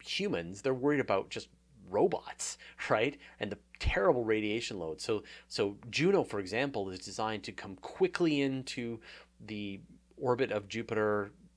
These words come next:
quickly do a flyby, and then zip back out again and sort of minimize the amount of, of radiation that it experiences. And the same thing is gonna happen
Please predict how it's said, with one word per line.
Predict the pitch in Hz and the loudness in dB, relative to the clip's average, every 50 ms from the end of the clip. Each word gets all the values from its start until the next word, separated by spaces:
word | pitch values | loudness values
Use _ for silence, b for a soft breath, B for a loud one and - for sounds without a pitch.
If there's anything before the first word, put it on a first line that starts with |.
| _ _ _ | _ _ _
quickly | - - 190 180 - 180 | 0 2 2 4 4 4
do | 151 151 | 4 4
a | 139 | 2
flyby, | 135 - 123 110 110 110 117 110 107 107 107 - | 2 4 4 4 4 4 4 4 4 4 2 0
and | 95 92 | -4 -6
then | 90 87 82 | -6 -6 -8
zip | 85 87 127 143 139 | 0 4 4 6 6
back | 143 127 117 - | 4 2 2 2
out | 110 101 98 | 0 0 0
again | 98 92 95 95 95 90 | -2 -2 -4 -6 -6 -6
and | 85 80 80 82 85 - | -8 -8 -10 -12 -12 -10
sort | - - 95 | -10 -8 -8
of | 87 | -8
minimize | 90 107 120 127 131 135 135 120 107 101 101 95 - | -8 -6 -2 0 0 2 2 2 2 0 0 0 -2
the | 101 | -4
amount | 95 95 95 92 92 90 87 | -4 -2 -2 -2 -2 -2 -4
of, | 82 80 - - B B B B B B | -6 -8 -10 -20 B B B B B B
of | 101 87 | -8 -4
radiation | 90 95 98 95 90 92 92 92 - - 98 | -2 -2 -2 0 0 -2 -2 -4 -4 -6 -8
that | 87 85 | -8 -8
it | 87 | -8
experiences. | 85 - - - 123 120 120 107 - - - - - | -8 -8 -6 -4 -2 -2 -2 -4 -6 -10 -14 -14 -14
And | 82 92 95 | -12 -10 -8
the | |
same | 95 - 123 120 110 | -4 -2 -2 0 0
thing | - 131 123 | -2 -4 -4
is | 113 - | -4 -4
gonna | - 110 101 92 | -2 -2 -2 -2
happen | 92 101 107 - - 110 104 101 | -2 -2 -2 -2 -2 -4 -6 -6